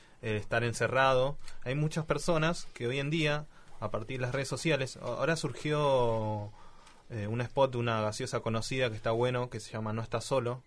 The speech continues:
más allá de la marca de la gaseosa, porque plantea,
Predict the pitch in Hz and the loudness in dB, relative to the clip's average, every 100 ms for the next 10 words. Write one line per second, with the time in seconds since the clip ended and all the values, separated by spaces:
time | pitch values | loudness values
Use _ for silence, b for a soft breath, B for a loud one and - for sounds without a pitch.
0 | - 117 107 113 104 101 101 110 107 104 | -8 -8 -2 0 0 -2 -2 -2 -2 -4
1 | 104 107 120 113 131 147 B B B B | -4 -4 -4 -4 -6 -8 B B B B
2 | B - 113 120 113 120 117 113 139 143 | B -4 -2 -2 0 0 0 0 2 4
3 | 143 143 | 4 0